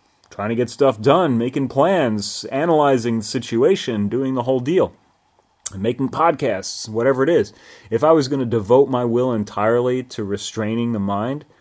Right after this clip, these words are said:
what would happen? Would I, would I just become completely irrelevant and perish? It seems like that's probably the most likely outcome. I'd love to know if there's anyone out there who has a thought on that. At any rate, let's continue, shall we?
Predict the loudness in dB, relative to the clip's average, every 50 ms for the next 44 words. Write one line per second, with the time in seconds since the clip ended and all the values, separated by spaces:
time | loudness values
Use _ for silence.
0 | _ _ _ _ _ _ _ _ -2 2 2 2 4 4 2 0 0 -2 -6 -6
1 | -6 -4 -4 -8 -8 -8 -12 -20 -20 -20 _ _ _ _ _ _ _ _ _ -6
2 | -4 -2 0 2 2 2 2 0 -4 -12 -8 -4 -2 -2 0 0 -2 -4 -4 _
3 | _ _ _ _ _ _ _ _ _ _ _ _ _ _ _ _ _ _ _ -6
4 | -6 -4 -2 -2 -2 -2 -2 -4 -6 -4 -2 -2 -2 0 0 0 2 2 2 2
5 | 0 0 2 2 2 0 0 -4 -4 -6 -6 -6 -6 -4 -2 0 0 0 -2 -6
6 | -8 -16 -20 -20 _ -18 -16 -10 -8 -8 -4 -2 -4 -2 -2 -4 -6 -6 -8 _
7 | -2 -2 -2 -2 -2 -4 -4 -2 -2 -2 -2 -4 -4 -2 -4 -4 -2 -2 -4 -2
8 | -2 -2 -4 -4 -8 -10 -10 -10 _ -20 -20 -20 -8 _ -2 0 2 2 0 2
9 | 0 -2 0 2 4 2 2 2 -2 -6 -4 -2 -4 -2 -2 -2 -2 -2 -4 -4
10 | -2 -2 -2 -2 -2 -4 -6 -6 -6 -6 -6 -6 -6 -10 -16 _ _ _ _ _
11 | -16 -6 -2 -2 0 0 -2 -4 -8 -8 -8 -10 -10 -12 -6 -2 0 2 2 2
12 | 2 2 2 0 0 0 -2 -4 -4 -4 -10 -10 -12 -16 _ _ _ _ _ -8
13 | -8 -6 -6 -6 -8 -6 -8 -8 -6 -4 -4 -2 -2 -4